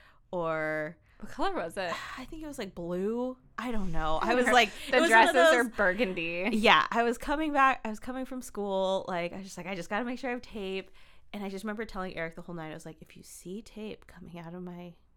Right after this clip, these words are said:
Speaker 1: dress, you need to pull it over, like, or tell me that, like, you can see the tape coming out." So the whole night I'm, like, staring at my own chest because I'm <laughs> trying to make sure my boobs didn't come out. But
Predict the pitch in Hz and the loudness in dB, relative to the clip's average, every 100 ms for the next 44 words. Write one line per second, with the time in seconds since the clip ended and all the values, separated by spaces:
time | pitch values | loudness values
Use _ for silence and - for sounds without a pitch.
0 | - - 165 147 147 - - - - - | -20 -20 -12 -12 -10 -16 -16 -20 -20 -18
1 | 180 170 160 - - 160 151 135 135 147 | -16 -14 -16 -18 -14 -10 -6 -6 -6 -8
2 | 165 160 170 170 - 165 - 185 196 165 | -8 -6 -6 -8 -18 -14 -6 -4 -4 -6
3 | 165 165 - 139 143 _ - 165 165 165 | -6 -6 -4 -6 -6 _ -16 -14 -14 -12
4 | 208 196 - 175 - - 180 160 160 147 | -8 -8 -2 -2 -2 -4 -2 -4 -2 -4
5 | - 196 180 214 202 175 175 165 135 - | -4 -6 -2 0 2 2 2 -2 -8 -12
6 | - - - 208 196 190 170 165 175 - | -20 -14 -2 0 0 0 0 0 -2 -2
7 | 147 160 - 175 208 180 196 - - - | -4 -4 -6 -6 -4 -4 -6 -10 -20 -20
8 | - - 240 220 - 180 175 - 190 165 | -18 0 0 2 -2 -4 -4 -4 -4 -4
9 | 160 175 175 170 170 165 156 175 240 | -4 -4 -4 -6 -4 0 0 2 0